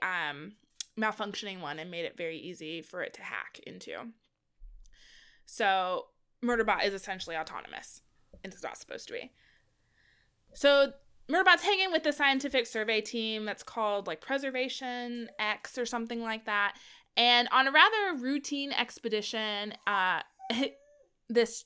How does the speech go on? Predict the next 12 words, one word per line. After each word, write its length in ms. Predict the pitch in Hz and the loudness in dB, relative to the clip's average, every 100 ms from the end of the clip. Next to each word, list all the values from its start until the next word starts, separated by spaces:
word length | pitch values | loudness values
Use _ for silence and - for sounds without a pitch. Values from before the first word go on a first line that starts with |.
| - | -6
tremors 720 | - 262 269 349 381 403 - | 2 4 4 4 2 -2 -4
type 340 | - 370 415 415 | 2 4 4 0
of 120 | 370 | -2
creature 500 | - 349 370 403 415 | 0 4 4 2 2
that 140 | 349 339 | 4 4
is 140 | 247 | 2
native 280 | 208 220 277 | -2 -2 -2
to 80 | 302 | -2
this 220 | 262 262 | -2 -4
planet 760 | - - 180 190 254 - 214 - | -10 -6 -4 -2 -2 -4 -12 -8
bursts 320 | 196 214 - | -8 -8 -2
out 180 | 226 | 2